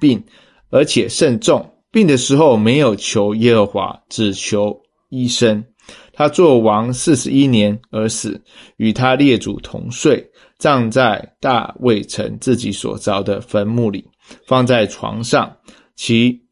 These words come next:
床堆满各样馨香的香料，就是按做香的做法调和的香料，又为他烧了许多的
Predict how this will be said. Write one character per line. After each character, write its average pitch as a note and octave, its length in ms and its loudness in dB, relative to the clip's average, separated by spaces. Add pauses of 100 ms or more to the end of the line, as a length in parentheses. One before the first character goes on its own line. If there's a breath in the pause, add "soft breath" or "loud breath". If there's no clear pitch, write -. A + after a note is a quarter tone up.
(500)
床 A#2 420 -2
堆 D3+ 280 2
满 B2+ 320 -2
各 B2+ 180 4
样 A2+ 280 2
馨 D#3 420 -2
香 C3+ 340 0
的 A2+ 120 0
香 A#2+ 320 0
料， A#2+ 240 2 (440 loud breath)
就 C3+ 180 2
是 - 160 -6
按 B2+ 320 0
做 A#2 340 2
香 B2+ 400 -2
的 A2+ 200 0
做 B2 320 2
法 - 300 -8
调 G#2 300 -6
和 G2+ 340 -8 (280 soft breath)
的 G#2 140 -6
香 A2+ 280 -2
料， A2+ 240 0 (220)
又 B2 140 2
为 A#2 180 2
他 G#2+ 240 -4
烧 A2 280 -2
了 G#2 180 -6
许 - 280 -12
多 A2 240 -4
的 G2 140 -8